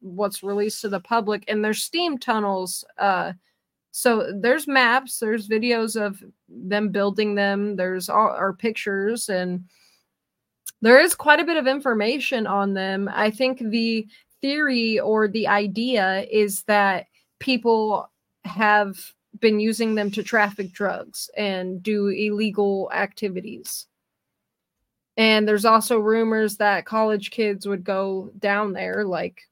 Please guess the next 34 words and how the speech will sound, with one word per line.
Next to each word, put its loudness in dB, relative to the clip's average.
'cause -6
they're -8
college 0
kids, -8
you -6
know -2
what -2
I -2
mean? -4
Like, 8
eh, -2
like 8
in 4
L 6
A, 4
like 2
in 4
lots 4
of -2
other 2
cities, -4
there 0
are 4
underground 0
areas -2
where 0
people -2
definitely 2
go 2
to, -4
to -6
do -4
things. -8
Like, -4